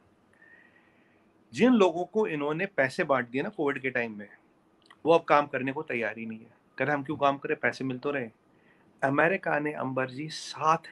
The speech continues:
trillion dollar छापे हैं, सात ट्रिलियन dollar। और जो America में चार time interest rate हो गया, कल मैं एक,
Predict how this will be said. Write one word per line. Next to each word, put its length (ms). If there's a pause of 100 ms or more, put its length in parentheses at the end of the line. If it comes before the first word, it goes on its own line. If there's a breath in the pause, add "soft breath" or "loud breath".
(140)
trillion 460
dollar 320
छापे 380
हैं, 520 (680)
सात 500
ट्रिलियन 400
dollar। 340 (840 loud breath)
और 160
जो 100
America 440
में 120
चार 280
time 340
interest 400
rate 240
हो 160
गया, 140
कल 220
मैं 140
एक, 320